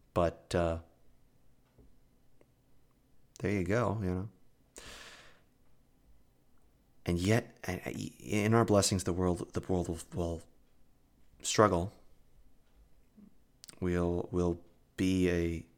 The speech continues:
a shining light that has an opportunity to potentially temper the nationalistic ideas that are coming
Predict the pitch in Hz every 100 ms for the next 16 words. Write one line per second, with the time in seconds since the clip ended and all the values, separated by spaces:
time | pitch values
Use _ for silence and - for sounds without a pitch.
0 | - - _ _ _ - _ - - -
1 | - - _ - - 85 - - - 92
2 | 107 110 98 98 113 - - _ _ _
3 | - - _ _ - - _ - - -
4 | _ _ _ - - - 82 - - _
5 | _ - - - 90 87 82 87 - -
6 | 107 107 90 87 90 - 90 - - -
7 | 107 - - 82 - - - - - -
8 | - - - - - - - - - -
9 | - - 131 131 - 85 92 - - -
10 | - - - - - - - - - -
11 | - 101 92 85 85 90 95 - 90 90
12 | - 85 - 87 76 92 90 85 85 -
13 | 82 - 87 - 87 85